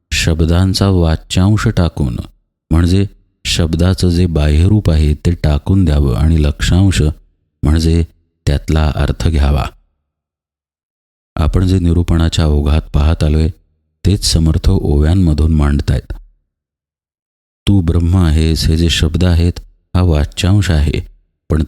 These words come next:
त्यात दडलेला अर्थ आहे की आपलं स्वरूप ब्रह्मरूप आहे, तर तो धरण्याचा प्रयत्न करावा, वाच्यांश बाजूला ठेवावा.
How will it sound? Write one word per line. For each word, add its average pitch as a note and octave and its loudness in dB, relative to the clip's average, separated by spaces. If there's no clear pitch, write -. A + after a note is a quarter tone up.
त्यात E2+ 0
दडलेला E2 0
अर्थ D2+ -2
आहे D#2 0
की E2 -2
आपलं D#2+ 0
स्वरूप F2 0
ब्रह्मरूप D#2 0
आहे, - -2
तर G2 0
तो G2 -2
धरण्याचा E2 0
प्रयत्न D2+ 0
करावा, D2 -2
वाच्यांश F2+ 0
बाजूला D2+ 0
ठेवावा. D2 -2